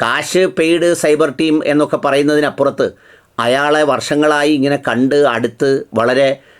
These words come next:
എന്താ പറയുന്നത്, നേരിട്ട് കണ്ടിട്ടില്ലെങ്കിലും പുള്ളിയുടെ പോസ്റ്റുകളിൽ ആകൃഷ്ടരായ ഒരുപാട് ആളുകളാണ്. അങ്ങനെ ഒരു ഫാൻ ബേസ് പുള്ളിക്ക് ഒരുപാട് വീടുകളിലുണ്ട്, ഒരുപാട് സ്ഥലങ്ങളിലുണ്ട്. എന്ന് പറഞ്ഞാൽ പ്രതിപക്ഷം പൊതുവേ നനഞ്ഞ പടക്കമാണെന്ന് വിശ്വസിക്കുന്നവർക്കൊക്കെ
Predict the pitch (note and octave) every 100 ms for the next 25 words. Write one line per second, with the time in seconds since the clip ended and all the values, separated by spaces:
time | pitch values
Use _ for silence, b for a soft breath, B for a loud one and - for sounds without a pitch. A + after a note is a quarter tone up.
0 | b - C#3 B2+ B2 B2+ A#2+ A#2+ B2 D3+
1 | F3 F3+ D3+ C3+ C3 C#3 C3+ C3 C#3+ C3+
2 | B2 C3+ C#3+ C#3 B2+ D3+ - E3+ D#3+ C#3
3 | B2 C3 - C3 B2+ A#2+ G#2+ A#2+ A2 G2
4 | G2 F#2+ E2 - - D#3+ G#3 G3+ F3+ D3
5 | C#3+ F3+ F3 D#3 - A#2 B B B B
6 | C#3 D3 D3+ B2+ D3+ D3 B2 A#2+ C#3 D3
7 | C3+ F#2+ D#2+ G#2 - b b b A#2 C#3+
8 | D#3 D3+ D3 A#2+ C3+ C#3 C3 B2 D#3 D3+
9 | D#3 D#3+ - b b - D3 E3 F3+ -
10 | F3 D#3 D3+ D#3 D#3+ D#3+ D#3+ b b -
11 | C3 C#3+ F3+ D#3+ D3 C#3+ E3+ D3+ D3+ D3+
12 | C#3+ C#3 D3 - D#3 C#3+ C3+ B2+ B2 -